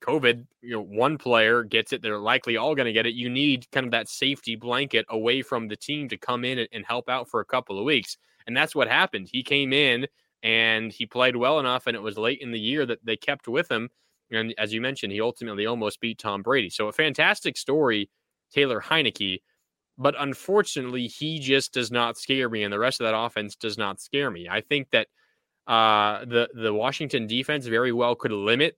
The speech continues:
the Niners the most of that group of four. I mean, certainly it's between them and the Giants. The Seahawks and the Lions defense just simply not on the level of those other two. Um, but I just don't think their offense can do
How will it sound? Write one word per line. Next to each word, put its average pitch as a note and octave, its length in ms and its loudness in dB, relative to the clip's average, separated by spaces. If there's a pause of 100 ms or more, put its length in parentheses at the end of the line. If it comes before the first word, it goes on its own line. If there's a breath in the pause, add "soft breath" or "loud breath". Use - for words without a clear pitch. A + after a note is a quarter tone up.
(100)
the C#3+ 100 -6
Niners D3+ 460 -2
the D3+ 100 -2
most C#3 540 0
of C3+ 220 -2
that D#3+ 200 2
group E3+ 260 -4
of E3+ 120 -8
four. G3+ 420 0 (240)
I A#2+ 60 -4
mean, A2 140 -4
certainly C3+ 340 -4
it's A#2 80 -6
between A#2+ 380 -6
them A#2+ 260 0
and G#2+ 120 -2
the G2+ 60 -6
Giants. A2+ 640 0 (380)
The A2 80 -6
Seahawks B2+ 600 2
and A2+ 120 -4
the A2 60 2
Lions A2 440 0
defense A#2+ 460 -6
just - 180 -6
simply A2 300 -4
not G2+ 320 0
on A2 200 -4
the G2 100 -2
level G#2+ 340 -2
of G2 120 -6
those G#2 220 -6
other G2+ 240 0
two. A#2+ 420 -2 (600)
Um, A2+ 500 2 (680)
but A#2 160 2
I A#2 140 4
just A#2 160 -4
don't A#2+ 180 0
think A2 160 0
their G#2 140 6
offense G#2+ 360 2
can G#2+ 160 -4
do G2 300 -4